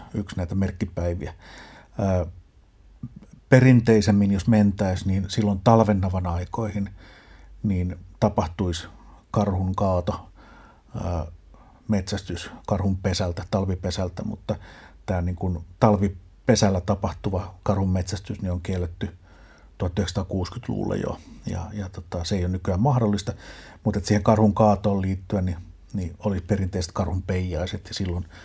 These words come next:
osoitetaan tiettyä erityistä kunnioitusta karhua kohtaan, mutta maailma on mennyt, mennyt, tota, menojaan ja tietyt asiat ei ole mahdollisia ja, ja liekö ne enää, niinku,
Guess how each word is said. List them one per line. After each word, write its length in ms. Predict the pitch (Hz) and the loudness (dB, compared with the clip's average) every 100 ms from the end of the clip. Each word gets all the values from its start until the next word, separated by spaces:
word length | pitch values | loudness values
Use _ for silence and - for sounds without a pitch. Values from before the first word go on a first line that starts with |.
| - - | -12 -4
osoitetaan 500 | 92 98 - 107 90 | -2 -2 -4 -6 -4
tiettyä 460 | 92 87 - 95 87 | -6 -8 -6 -4 -4
erityistä 440 | 95 - 92 104 | -6 -8 -8 -8
kunnioitusta 580 | - 95 90 87 - - | -6 -4 -4 -6 -10 -8
karhua 320 | 95 90 92 - | -6 -4 -6 -4
kohtaan, 460 | 95 90 - 101 | -6 -6 -8 -8
mutta 260 | 98 - - - - - - - - - | -8 -4 -6 -6 -18 -20 -20 -20 -2 8
maailma 320 | 120 110 120 | 10 10 10
on 60 | |
mennyt, 320 | 127 135 139 135 - - | 10 10 8 6 -2 -2
mennyt, 340 | 123 123 110 - | 2 4 2 0
tota, 320 | 110 - 92 - - - | -2 0 -4 -4 -20 -4
menojaan 500 | 123 127 127 110 104 | 4 6 8 6 6
ja 80 | 104 | 2
tietyt 360 | 98 113 101 98 | 2 0 0 -4
asiat 320 | 98 104 - | -2 -2 0
ei 60 | 107 | 4
ole 80 | |
mahdollisia 640 | 113 113 110 101 98 - 98 | 6 6 4 2 0 0 0
ja, 180 | 98 92 - - - - | 0 -2 -10 -20 -20 -6
ja 200 | 104 85 - - - - - - 69 - - - - | -4 -4 -8 -20 -20 -20 -18 -14 -14 -16 -20 -12 0
liekö 280 | 113 101 107 | 2 4 4
ne 200 | 104 90 - - | 4 0 -6 -2
enää, 300 | 117 110 98 | 2 4 4
niinku, 220 | 101 98 | 2 0